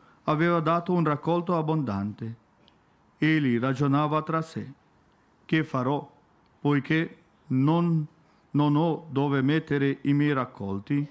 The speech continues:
Farò così", disse, "demolirò i miei magazzini e ne costruirò altri, più grandi,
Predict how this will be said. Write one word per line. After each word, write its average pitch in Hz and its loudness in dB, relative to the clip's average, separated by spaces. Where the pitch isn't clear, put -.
Farò 175 0
così", 165 0
disse, 123 -2
"demolirò 156 2
i 160 2
miei 160 2
magazzini 117 0
e 147 0
ne 160 2
costruirò 147 0
altri, 117 -6
più 170 2
grandi, 127 0